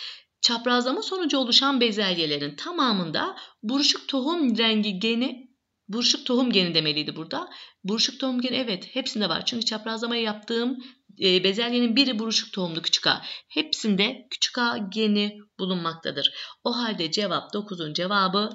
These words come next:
Ceyhan. Onuncu soru çocuklar. Bezelyelerde uzun boyluluk gen özelliği kısa boyluluk özelliğine baskındır. Buna göre hemen üzerine yaz. Uzun boylu bir bezelyenin arı döl ya da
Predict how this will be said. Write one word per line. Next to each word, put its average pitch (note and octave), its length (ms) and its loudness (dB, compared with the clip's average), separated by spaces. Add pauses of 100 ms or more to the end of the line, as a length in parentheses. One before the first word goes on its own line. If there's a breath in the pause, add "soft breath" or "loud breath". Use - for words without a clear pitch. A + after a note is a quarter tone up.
(160)
Ceyhan. D#3+ 460 0 (1300 loud breath)
Onuncu B3+ 340 4
soru F#3 240 0
çocuklar. - 640 -4 (540 loud breath)
Bezelyelerde A#3+ 840 4
uzun E4 420 -2
boyluluk G#3+ 440 2
gen D3+ 300 -2
özelliği E3 520 -2
kısa - 220 -6 (100)
boyluluk A3 360 0
özelliğine G3 500 0
baskındır. C#4+ 640 -2 (480 loud breath)
Buna B3 300 4
göre A#3+ 240 8
hemen C4+ 300 4
üzerine A#3+ 340 6
yaz. F#3+ 320 4 (360 loud breath)
Uzun D4 440 4
boylu D#4+ 320 8
bir D4 240 8
bezelyenin C#4 680 6
arı B3 320 6
döl G#3 220 8 (520)
ya F#3+ 160 6
da - 200 6